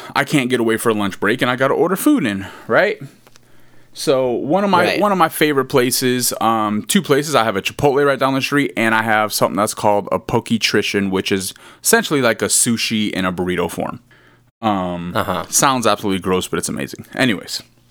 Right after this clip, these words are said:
Speaker 1: I walk in, I drive there, walk in, ten bucks. If I order it from Uber Eats, I'm at least twenty dollars.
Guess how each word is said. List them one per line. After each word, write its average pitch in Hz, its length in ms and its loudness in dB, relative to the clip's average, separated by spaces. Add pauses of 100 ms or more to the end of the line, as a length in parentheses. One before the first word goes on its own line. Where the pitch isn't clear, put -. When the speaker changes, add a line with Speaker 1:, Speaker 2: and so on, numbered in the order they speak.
Speaker 1:
I 110 100 4
walk 127 340 2
in, 185 220 0
I 107 140 0
drive 135 280 2
there, 147 140 0
walk 131 260 0
in, 131 120 -2
ten 120 180 2
bucks. - 320 -4 (380)
If - 200 0
I 170 180 4 (100)
order 202 320 4
it 180 80 -8
from 131 260 0
Uber 165 380 2
Eats, - 560 0 (760)
I'm 147 160 4
at - 240 -4
least 113 640 0
twenty 90 260 -2
dollars. - 500 -2